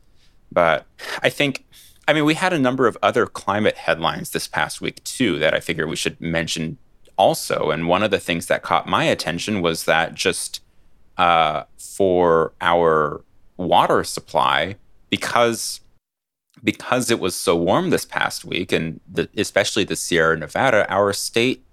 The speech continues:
snowpack value is currently at about a quarter of its historic average for April. So there's only about twenty-six percent of the April average of, for snowpack in the Sierra Nevada. And that's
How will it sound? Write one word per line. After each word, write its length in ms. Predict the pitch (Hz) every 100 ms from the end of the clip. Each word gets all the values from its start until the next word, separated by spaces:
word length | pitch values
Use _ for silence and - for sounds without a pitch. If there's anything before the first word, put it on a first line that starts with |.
| -
snowpack 680 | - - 87 110 - 123 127
value 460 | 127 120 131 135 131
is 180 | 92 -
currently 480 | - 101 90 92
at 120 | 85 78
about 280 | 78 80 -
a 60 |
quarter 600 | 87 - 110 107 101 90
of 220 | - 82 82
its 360 | 82 - - - _ _ -
historic 720 | 123 - - 90 92 95 -
average 500 | 80 82 76 - -
for 220 | - - 78
April. 340 | 78 - -
So 160 | - 85
there's 220 | 87 90
only 280 | 107 156 143
about 540 | 104 92 87 - -
twenty-six 720 | - 120 127 127 - 117 -
percent 540 | - - - 90 73 - _ _ _ _ -
of 320 | 92 87 -
the 320 | 87 82 80 - _ - -
April 420 | 98 101 98 87 -
average 560 | 85 80 76 76 - -
of, 460 | 78 80 78 - -
for 180 | - 80
snowpack 640 | - 139 151 - 76 -
in 60 | 82
the 80 |
Sierra 280 | - 82 78
Nevada. 520 | 76 76 85 85 - -
And 140 | 90
that's 320 | 95 104 -